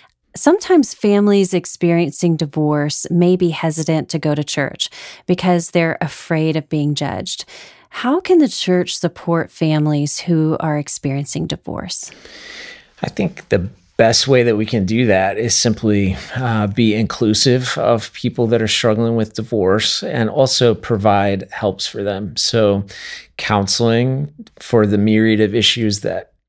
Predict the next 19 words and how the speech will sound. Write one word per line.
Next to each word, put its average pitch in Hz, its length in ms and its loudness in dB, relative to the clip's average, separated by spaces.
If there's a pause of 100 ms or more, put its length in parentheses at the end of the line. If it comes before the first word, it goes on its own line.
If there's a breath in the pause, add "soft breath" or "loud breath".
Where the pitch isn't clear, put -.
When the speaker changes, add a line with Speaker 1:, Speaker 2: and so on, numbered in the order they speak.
(100)
Speaker 2:
uh, 101 300 0
stem 110 460 0
from 117 280 -4
divorce, 101 600 0
as 101 160 -6
well 104 260 4
as 107 320 0 (120)
programs 104 580 0
like - 360 -4 (500 loud breath)
Divorce 98 480 0
Care 110 500 0
or 101 320 -2
Divorce 101 480 0
Care 107 180 0
for - 200 -6
Kids 101 420 -2
to - 80 -4
really 120 160 -2
help 101 460 0